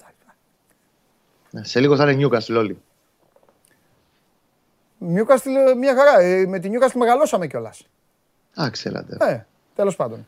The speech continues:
Speaker 2: Τι γίνεται;
Speaker 1: Απλά τώρα, το
Speaker 2: Δείξτε τη
Speaker 1: καλά.
Speaker 2: βαθμολογία στον Κώστα.
Speaker 1: Τελική, ναι.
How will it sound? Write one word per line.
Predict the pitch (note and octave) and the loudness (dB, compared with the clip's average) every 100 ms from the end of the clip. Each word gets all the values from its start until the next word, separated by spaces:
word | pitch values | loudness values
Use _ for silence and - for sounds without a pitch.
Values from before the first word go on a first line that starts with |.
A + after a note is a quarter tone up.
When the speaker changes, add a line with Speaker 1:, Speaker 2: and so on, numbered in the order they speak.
| _ | _
Speaker 2:
Τι | C4 | -2
γίνεται; | B3 A3 D3+ | 2 6 6
Speaker 1:
Απλά | D3+ | 6
τώρα, | G#2+ G#2+ A2 | 4 -2 -4
το | - | -4
Speaker 2:
Δείξτε | F3 A3 B3 | -2 0 4
τη | |
Speaker 1:
καλά. | C4+ - | 6 6
Speaker 2:
βαθμολογία | A#3 G#3+ G#3 | 6 4 2
στον | G3 | 0
Κώστα. | F#3+ G#3+ A3+ - _ _ _ _ _ _ _ - | -2 -2 -2 -6 _ _ _ _ _ _ _ -6
Speaker 1:
Τελική, | A#2+ B2+ A#2+ A#2+ | 0 2 0 -2
ναι. | G2+ | -4